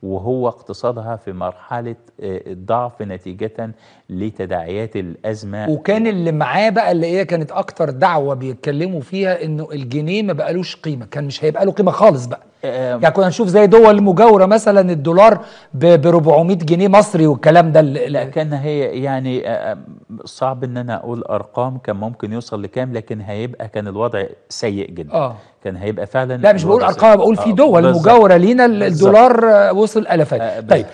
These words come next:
Speaker 2: النهاردة وزيرة ال-، ال-، التخطيط، آه، دكتورة هالة السعيد، اللي هي طبعا حاصلة مؤخرا على جائزة
Speaker 1: أفضل
Speaker 2: التميز
Speaker 1: وزيرة.
Speaker 2: الحكومي،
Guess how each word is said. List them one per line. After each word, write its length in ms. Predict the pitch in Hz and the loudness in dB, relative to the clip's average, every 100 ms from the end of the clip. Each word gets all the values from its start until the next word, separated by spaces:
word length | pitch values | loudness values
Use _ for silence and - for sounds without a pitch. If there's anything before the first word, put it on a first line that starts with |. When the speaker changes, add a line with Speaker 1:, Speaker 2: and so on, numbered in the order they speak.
| - - | -20 -4
Speaker 2:
النهاردة 600 | 180 180 214 359 339 311 | 0 2 2 0 0 0
وزيرة 480 | 311 185 160 269 233 - - | 2 -2 -2 -4 -4 -8 -12
ال-، 280 | 160 151 147 143 143 139 139 135 139 | -10 -8 -10 -8 -8 -8 -10 -12 -12
ال-، 320 | 135 127 131 127 127 120 | -12 -10 -10 -10 -12 -12
التخطيط، 500 | - - - 226 220 - - _ _ _ - | -12 -12 -6 -6 -6 -14 -20 _ _ _ -6
آه، 400 | 139 135 131 139 | -2 0 -2 -4
دكتورة 380 | 123 127 190 160 | -10 -6 -4 -2
هالة 160 | 175 | -2
السعيد، 560 | 185 - 127 185 160 131 | -4 -10 -10 -10 -12 -16
اللي 320 | 143 139 147 | -16 -14 -12
هي 80 | 156 | -12
طبعا 380 | 143 160 131 123 | -10 -10 -12 -14
حاصلة 600 | 147 139 170 151 139 131 | -14 -12 -10 -8 -8 -10
مؤخرا 580 | 131 135 - 165 143 127 | -10 -12 -4 -4 -4 -8
على 180 | 127 | -12
جائزة 360 | 123 147 160 143 117 | -12 -10 -10 -10 -8
Speaker 1:
أفضل 180 | 104 139 156 | -8 -6 -6
Speaker 2:
التميز 160 | 160 | -6
Speaker 1:
وزيرة. 320 | 92 - 90 82 | -8 -10 -12 -10
Speaker 2:
الحكومي، 320 | 113 143 | -12 -12